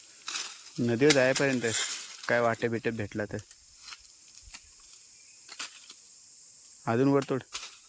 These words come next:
अजून त्या जॉईंट जवळ तोड. हां. हम्म.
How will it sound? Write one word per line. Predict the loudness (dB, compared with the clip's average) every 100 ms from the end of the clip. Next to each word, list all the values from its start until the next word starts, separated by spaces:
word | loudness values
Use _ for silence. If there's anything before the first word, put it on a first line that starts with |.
| -6
अजून | -2 -2 -2 -10 -20 -20 -12 2
त्या | 4 6 4 2
जॉईंट | 4 6 6
जवळ | 4 2
तोड. | 0
हां. | 0 -4 -4 -8 -20 -20 -20 -20 -20 -16 -8 -8 -10 -20 -18 -16 -6
हम्म. | -4 -2